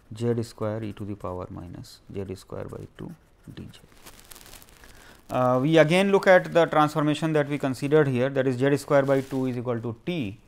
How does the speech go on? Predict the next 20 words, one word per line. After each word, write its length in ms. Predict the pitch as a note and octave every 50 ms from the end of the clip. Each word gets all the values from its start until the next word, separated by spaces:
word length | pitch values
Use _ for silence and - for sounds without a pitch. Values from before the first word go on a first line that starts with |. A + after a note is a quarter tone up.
| _ - _ - - - - - - - _
So, 100 | - -
if 100 | C#3+ B2+
we 80 | D#3 D#3
consider 380 | - - F#3+ - D#3 D3 D#3+ D3
this 160 | D3+ G3 -
transformation, 760 | - G3+ F#3+ F#3+ - G3+ F3+ D3+ C3 A#2 - - A#2 A#2 B2+
then 200 | B2+ C3 C3+ C3
this 160 | C3+ D3 - -
value 420 | D3 C#3 C#3 D3 D3 D3 D3+ D3+ -
is 180 | - C3+ C3
simply 480 | - - C#3 B2+ A#2+ - C#3+ C#3+ D3 C#3 -
equal 440 | C3+ B2+ A2+ - - - A#2+ A2+ G#2+ - -
to 320 | D#3 E3 C#3+ G#2+ G#2+ C#3 D3 - - _ _ _ - - _ - _ - _ _ _ _ _ _ _ _ _ _ _ _ - - _ - - - - - - - - _ _ _ _ _ _ - - - - - - - - - - _ - _ - _ _ _ _ _ _ _ -
two 240 | D3+ D3 D#3 D#3 D3
sigma 420 | - - B2+ B2 C3+ C3 B2+ B2
square 340 | A#2+ - - C3 A#2+ A#2+ A2+
by 140 | A2+ A2+ G#2+
root 200 | G#2+ G#2+ G#2+ G#2+ - -
two 160 | - A2 G#2 G#2 -
pi 400 | A#2 A2+ A2+ A2 G2+ G2 G#2